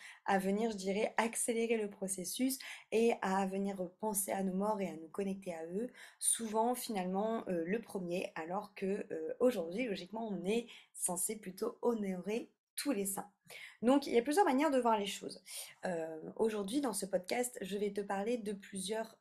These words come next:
énergies de déesses que tu peux en effet connecter aujourd'hui, ok ? Donc quand j'appelle connecter, ça va être pourquoi pas leur dédier un rituel, leur dédier ton autel,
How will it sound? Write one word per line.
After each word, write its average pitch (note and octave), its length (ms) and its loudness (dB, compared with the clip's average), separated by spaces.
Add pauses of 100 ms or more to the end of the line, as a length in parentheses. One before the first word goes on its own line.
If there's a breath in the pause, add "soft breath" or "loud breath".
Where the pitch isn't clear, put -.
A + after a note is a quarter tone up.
(300)
énergies A3+ 520 4
de F#3 120 -4
déesses E3+ 640 0 (300 loud breath)
que A3+ 100 -4
tu A3 220 -6
peux C#4+ 280 4
en G#3 220 0
effet G3 500 -2
connecter B3+ 680 2 (160)
aujourd'hui, A3+ 640 2 (260)
ok ? F#3 260 -4 (640 loud breath)
Donc G3 120 0
quand A3 140 4
j'appelle F#3+ 300 2
connecter, A#3+ 560 2
ça G3 180 2
va F3+ 100 -4
être F3+ 140 -4
pourquoi F3+ 300 -6
pas F#3 280 0 (260 loud breath)
leur G3 200 8
dédier F#3+ 240 0
un F3 60 2
rituel, G#3 600 -4 (240 loud breath)
leur G3 200 6
dédier G3 280 2
ton G3+ 180 -2
autel, G#3 440 2